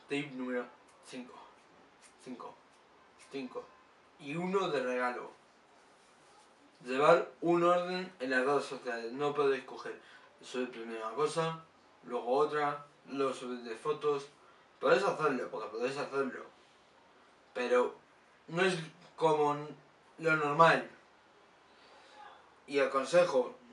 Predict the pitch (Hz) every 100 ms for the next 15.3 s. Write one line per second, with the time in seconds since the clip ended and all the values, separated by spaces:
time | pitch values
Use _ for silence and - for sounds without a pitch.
0 | - - - - - - 247 - 165 170
1 | 175 180 - - _ _ _ _ _ _
2 | _ _ _ - - - 113 - - -
3 | 123 127 135 - - - - - 110 -
4 | - 117 127 - _ _ _ _ _ -
5 | - - - - - - - 143 - 160
6 | - - - - - 127 123 147 135 123
7 | 143 170 - 139 139 160 180 180 175 170
8 | 160 151 143 135 156 160 151 135 131 123
9 | 127 120 - 131 135 127 127 143 143 143
10 | 135 139 139 117 - - _ - - 127
11 | 120 113 120 123 123 123 117 - - -
12 | - - - - 123 127 123 113 139 156
13 | 165 160 147 151 127 127 - - _ -
14 | - - - - - - 104 - 113 117
15 | 139 175 214